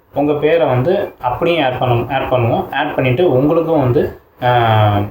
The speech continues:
அக்கௌண்ட் வந்து ஃப்ரீயா கொடுப்போம். ஓகேங்களா? So, இதுதான் ப்ரொசீஜர். இதை நீங்க ஃபாலோ பண்ணுங்க. இந்த, இந்த வீடியோ வந்து நீங்க பார்த்ததுக்கு ரொம்ப நன்றி. So, இதே மாதிரி வாரம் வாரம் வியாழக்கிழமை தவறாம வந்து இந்த கான்டெஸ்ட் வீடியோ வந்து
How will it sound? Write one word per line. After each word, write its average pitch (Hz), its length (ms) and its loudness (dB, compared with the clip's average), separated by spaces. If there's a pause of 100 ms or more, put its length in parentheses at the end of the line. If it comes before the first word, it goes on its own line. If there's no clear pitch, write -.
(240)
அக்கௌண்ட் 139 280 0
வந்து 127 200 0
ஃப்ரீயா 127 320 0
கொடுப்போம். 107 440 0
ஓகேங்களா? 110 340 0 (400)
So, - 180 -2
இதுதான் 143 340 0
ப்ரொசீஜர். 131 600 -2 (120)
இதை 139 220 0
நீங்க 123 160 0
ஃபாலோ 139 400 0
பண்ணுங்க. 123 480 0 (400)
இந்த, 123 140 -2 (140)
இந்த 139 180 2
வீடியோ 151 260 2
வந்து 135 260 0
நீங்க 131 200 2 (340)
பார்த்ததுக்கு 120 720 2
ரொம்ப 123 240 0
நன்றி. 123 400 0 (460)
So, 127 140 -2
இதே 143 180 2
மாதிரி 147 280 2
வாரம் 127 320 2
வாரம் 131 200 2
வியாழக்கிழமை 123 540 0
தவறாம 131 480 0
வந்து 123 360 0 (220)
இந்த 117 140 -2
கான்டெஸ்ட் 127 440 -2
வீடியோ 120 280 4
வந்து 107 260 2